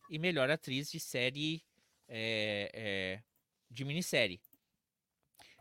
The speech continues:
No, como melhor a-,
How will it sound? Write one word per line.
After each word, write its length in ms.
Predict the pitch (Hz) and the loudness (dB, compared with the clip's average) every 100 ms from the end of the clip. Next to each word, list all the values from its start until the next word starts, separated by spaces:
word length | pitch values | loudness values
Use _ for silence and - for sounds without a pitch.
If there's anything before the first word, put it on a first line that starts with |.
| _ 139 123 - _ | _ -16 -16 -18 _
No, 720 | 160 175 226 262 254 233 196 - _ _ _ _ _ _ _ _ _ _ _ _ _ _ _ _ _ _ _ _ _ _ | -4 0 2 2 2 2 2 -2 _ _ _ _ _ _ _ _ _ _ _ _ _ _ _ _ _ _ _ _ _ _
como 1400 | - 185 180 175 170 165 147 143 135 131 123 113 104 110 - _ _ _ _ _ _ _ _ _ _ _ _ _ _ _ _ _ _ _ _ _ _ _ _ _ - | -2 0 2 2 2 4 4 2 2 2 2 0 -2 -6 -14 _ _ _ _ _ _ _ _ _ _ _ _ _ _ _ _ _ _ _ _ _ _ _ _ _ -6
melhor 600 | 143 160 160 185 233 220 | 2 4 4 6 4 2
a-, 140 | 160 | -2